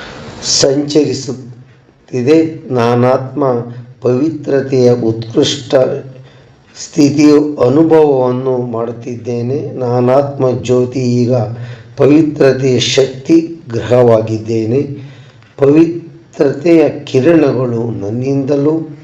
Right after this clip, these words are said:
ಪ್ರಕಂಪನಗಳ ರೂಪದಲ್ಲಿ ಹೊರಚುಮ್ಮುತ್ತಿದೆ. ಪವಿತ್ರತೆಯು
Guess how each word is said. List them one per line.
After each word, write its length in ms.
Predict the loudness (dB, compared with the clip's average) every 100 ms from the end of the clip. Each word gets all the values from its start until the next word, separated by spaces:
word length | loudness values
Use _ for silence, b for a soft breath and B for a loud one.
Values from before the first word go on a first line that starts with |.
| B B B B
ಪ್ರಕಂಪನಗಳ 1080 | -4 -2 0 0 0 2 4 4 4 2
ರೂಪದಲ್ಲಿ 760 | 2 -2 -6 -6 -6 -6 -6 -6
ಹೊರಚುಮ್ಮುತ್ತಿದೆ. 1700 | -6 -6 -6 -8 -14 -20 -20 -20 -14 -4 2 2 2 0 0 2 0 -4 -10 B B B B 0
ಪವಿತ್ರತೆಯು 1000 | 2 2 0 -2 -2 -2 -2 -2 -4